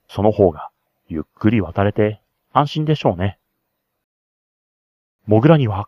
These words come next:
回避値がありますが、攻撃が一発命中したら倒されるぐらいでいいでしょう。ただ、攻撃が外れたら巣穴に引っ込んでしまいますよ。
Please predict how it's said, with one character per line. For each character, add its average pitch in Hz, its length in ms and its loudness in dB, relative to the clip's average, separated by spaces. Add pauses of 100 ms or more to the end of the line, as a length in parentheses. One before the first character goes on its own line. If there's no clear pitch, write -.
回 156 200 -4
避 - 100 -16
値 104 120 -6
が 90 80 -4
あ 82 40 -4
り 80 80 -12
ま 78 80 -12
す - 100 -18
が、 80 200 -10 (800)
攻 147 160 4
撃 175 220 0
が 165 180 -4 (200)
一 - 220 -6
発 123 220 -6
命 143 160 -2
中 160 160 -2
し - 60 -10
た 170 100 2
ら 117 160 -2 (200)
倒 98 160 2
さ - 140 -2
れ 120 80 0
る 120 80 -2
ぐ 123 100 -4
ら 160 120 0
い 123 40 -6
で 107 80 -6
い 85 120 -4
い - 20 -4
で - 100 -6
し - 100 -14
ょ 82 180 -10 (1800)
う。 - 40 -18
た 120 100 0
だ、 101 120 -4 (460)
攻 139 200 2
撃 160 260 -4
が 151 80 -6
外 - 260 -2
れ 175 100 0
た 151 120 -2
ら 104 100 -4 (460)
巣 107 200 -4
穴 113 200 2
に 113 60 -2
引 113 60 -6
っ - 20 -16 (140)
込 135 120 -2
ん 135 40 -4
で 98 80 -8
し - 120 -8
ま 92 80 -2
い 92 40 -4
ま 95 60 -2
す 95 140 -6
よ。 110 160 -2